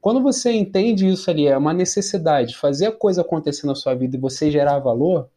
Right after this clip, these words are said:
bom, você já tá, já tem grande destaque aí pro mercado dentro da sua área de trabalho, seja numa empresa, seja numa organização social, seja, é, criando o seu próprio negócio, desenvolvendo suas ideias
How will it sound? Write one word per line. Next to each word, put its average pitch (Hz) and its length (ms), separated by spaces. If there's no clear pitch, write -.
bom, 143 320
você - 200
já 196 160
tá, 220 380
já - 140
tem 190 320
grande 190 360
destaque 160 440
aí 156 60
pro 165 140
mercado 143 420
dentro 202 140
da 208 100
sua 202 160
área 202 100
de 196 100
trabalho, 190 400
seja 165 340
numa 151 160
empresa, 147 440
seja 139 420
numa 135 280
organização 123 640
social, 123 500
seja, 123 580
é, 110 560
criando 127 240
o 123 40
seu - 160
próprio 123 300
negócio, 123 420
desenvolvendo 113 360
suas 117 200
ideias 117 580